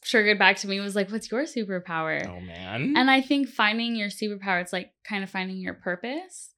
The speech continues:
Speaker 2: Yeah.
Speaker 1: And, uh, that is a whole journey in and of itself.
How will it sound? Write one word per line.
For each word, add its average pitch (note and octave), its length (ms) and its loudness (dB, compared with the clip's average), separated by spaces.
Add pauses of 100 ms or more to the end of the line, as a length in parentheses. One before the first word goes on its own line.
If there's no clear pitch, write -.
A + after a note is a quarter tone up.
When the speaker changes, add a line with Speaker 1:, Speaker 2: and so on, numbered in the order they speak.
Speaker 2:
Yeah. A2 180 -6 (200)
Speaker 1:
And, G3 560 -2
uh, F3+ 180 -2 (680)
that F#3+ 460 6
is F#3 180 0
a F#3 100 0
whole F#3 240 0
journey F3 400 -4
in F3 100 -2
and F3 140 -4
of E3+ 120 -6
itself. A3 560 -4